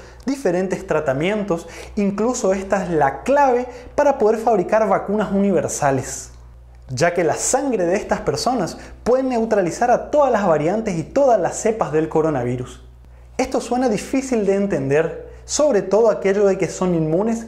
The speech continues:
contra cepas que ni siquiera existen aún, pero dentro de poco te lo voy a explicar. Y te prometo que lo vas a entender.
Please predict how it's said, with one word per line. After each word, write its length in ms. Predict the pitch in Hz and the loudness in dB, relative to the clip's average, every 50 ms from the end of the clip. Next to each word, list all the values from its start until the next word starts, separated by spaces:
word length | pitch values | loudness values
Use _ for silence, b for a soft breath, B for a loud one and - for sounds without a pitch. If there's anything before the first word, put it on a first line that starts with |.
| - - | -12 -6
contra 320 | - - 208 202 196 165 - | -2 -2 0 0 0 0 0
cepas 360 | - - 185 180 185 190 - | 0 0 -2 0 0 -2 -4
que 120 | - 190 | -2 -2
ni 120 | 185 185 185 | -2 -2 -2
siquiera 320 | 185 151 - 170 175 175 | -4 -4 -2 0 0 0
existen 520 | 160 170 - - - 175 180 - - 170 | 0 -2 -4 -4 -4 -4 -4 -2 -2 0
aún, 360 | 151 131 127 135 139 139 135 B B B B B B B | 0 0 0 0 -2 -2 -4 B B B B B B B
pero 220 | - 240 240 247 233 | -2 0 2 2 0
dentro 240 | 208 202 196 185 165 | 0 0 0 0 0
de 80 | 151 | 0
poco 300 | - - 185 185 202 196 | 0 0 0 0 0 0
te 100 | 202 180 | 0 0
lo 100 | 165 151 | 2 2
voy 120 | 147 151 160 | 2 4 2
a 60 | 165 | 2
explicar. 680 | 160 - - - 139 127 - 131 123 120 127 - - - - - - - - - - - - - - | -2 -2 -6 -8 -6 -6 -4 -4 -4 -4 -6 -12 -18 -20 -20 -20 -20 -20 -20 -20 -20 -20 -20 -14 -8
Y 100 | - 208 | -6 -4
te 140 | 202 208 214 | -2 -2 -2
prometo 440 | 214 190 170 160 165 180 180 185 175 | 0 0 0 0 0 -2 -2 -2 0
que 80 | 170 165 | 0 2
lo 80 | 151 | 2
vas 180 | 147 147 151 160 | 2 2 0 -2
a 40 | 156 | -6
entender. 500 | 151 139 147 131 123 113 110 - - | -4 -2 -2 -2 -4 -6 -8 -10 -14